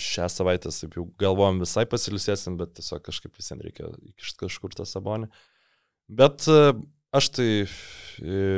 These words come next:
jaučiuos gerai perbėgęs per šitą rytų konferenciją, toks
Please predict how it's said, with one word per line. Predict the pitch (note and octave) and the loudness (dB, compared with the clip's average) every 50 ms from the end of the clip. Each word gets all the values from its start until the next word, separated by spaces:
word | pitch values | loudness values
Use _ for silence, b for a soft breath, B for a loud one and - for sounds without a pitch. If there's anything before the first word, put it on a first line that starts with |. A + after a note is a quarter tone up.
| F#2 F#2 F#2 | 0 0 0
jaučiuos | F#2+ F2+ - - G#2+ G#2 F#2+ G2 | -2 -2 0 0 0 0 0 0
gerai | G2 G2 F#2+ G2 F#2+ | 2 2 2 2 2
perbėgęs | G2 - C#3+ D#3 D#3 D#3 D#3+ D3+ D#3 D3+ - | 2 2 2 2 2 0 0 0 -2 -2 -2
per | - D3 - | -4 -6 -6
šitą | - - - C#3+ C#3 | -4 -2 -2 -2 -2
rytų | C#3+ - C#3+ C3+ - | -2 -4 -6 -4 -4
konferenciją, | C3 C3 - - B2+ B2 B2+ B2+ - - A2+ | -4 -4 -2 -2 -2 -2 -2 -2 -2 -4 -4
toks | - - G2 F#2+ - - | -6 -6 -8 -6 -6 -4